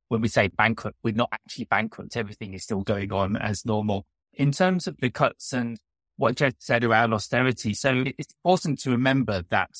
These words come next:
the council has got a shed load of money. It is the largest authority in Europe. And yes, it's had a lot of the money taken away from it because what we are calling in terms of efficiency measures to try and get councils to spend money or more effectively, of course, that's led to a downturn in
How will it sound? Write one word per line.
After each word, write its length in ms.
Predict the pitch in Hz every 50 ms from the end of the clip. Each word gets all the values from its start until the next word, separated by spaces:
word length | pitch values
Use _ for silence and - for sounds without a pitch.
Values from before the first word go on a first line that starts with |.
| - -
the 80 | 127
council 520 | - - 151 156 156 143 - - 139 123 -
has 280 | - 131 120 107 -
got 200 | - 120 110 - -
a 140 | 110 104 101
shed 400 | 104 - - - - 139 117 110
load 200 | 107 104 98 95
of 60 | 101
money. 260 | 87 90 82 85 90 -
It 120 | - -
is 120 | 110 92
the 100 | - -
largest 520 | 107 113 123 120 120 120 - 123 107 - -
authority 600 | 107 - - 98 95 95 92 - - - - 104
in 120 | 101 98
Europe. 220 | 92 90 90 95 - _ _ _ _ _ _ _ -
And 120 | 117 120
yes, 180 | 156 180 185 -
it's 160 | - - -
had 240 | - 135 120 110 - -
a 80 | - 131
lot 260 | 123 135 131 - -
of 60 | 120
the 80 | 117 113
money 160 | 113 110 107
taken 300 | - - 110 101 - 110
away 180 | 101 123 139 143
from 180 | - - 160
it 140 | 147 - -
because 320 | - - - 107 92 - - -
what 180 | 107 87 87
we 120 | 104 107 95
are 100 | 95 92
calling 520 | - - 101 98 98 98 92 95 101 101 - -
in 100 | 104 95
terms 280 | - 101 92 90 -
of 60 | -
efficiency 420 | - - 180 - - 202 - - 165
measures 400 | 165 165 156 - 170 156 - -
to 80 | -
try 180 | - - 104 98
and 80 | 95 92
get 160 | - - -
councils 480 | - 101 92 - - 208 190 190 - - _ _ _ _ _ _ _
to 80 | - 120
spend 280 | - - 101 98 -
money 440 | 101 98 95 101 98 98 101 101 -
or 160 | - 107 104 101
more 160 | 104 101 98
effectively, 480 | 95 92 - 110 110 - - 123 123 120
of 140 | 107 - -
course, 280 | - 117 107 98 -
that's 200 | 113 110 - -
led 160 | 107 95 92
to 140 | - - 104
a 40 | 98
downturn 580 | - 104 95 98 95 98 - - 101 98 98 95 _ _ _ _ _ _ _ _ _ -
in 280 | 107 104 101 101 107